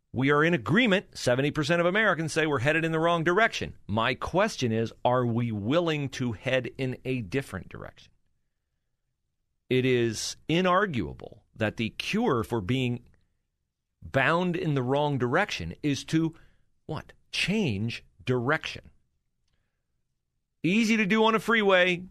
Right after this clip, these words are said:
even though it's illegal in the city of Columbus, pull a U-turn. <laughs> But societally, culturally, how do we change direction? Well, the Linden football situation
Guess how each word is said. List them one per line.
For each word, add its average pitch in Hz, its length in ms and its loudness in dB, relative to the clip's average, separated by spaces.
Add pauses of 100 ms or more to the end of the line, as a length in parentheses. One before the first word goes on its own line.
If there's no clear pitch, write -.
(520)
even 123 220 0
though 139 120 2
it's 131 100 -6
illegal 139 340 2
in 117 60 -2
the 113 80 -6
city 123 220 -2
of 117 60 -6
Columbus, 110 340 -8
pull 123 340 -4
a 113 60 -2
U-turn. 104 560 -6 (920)
<laughs> - 80 -4 (760)
But - 380 2
societally, 160 1300 2
culturally, 107 720 -4 (100)
how 143 340 0
do 135 220 0
we 101 380 -6 (400)
change 76 400 -8
direction? 156 420 -2 (840)
Well, 104 440 -2
the 113 100 0
Linden 113 460 0 (180)
football 104 560 -2
situation - 600 -10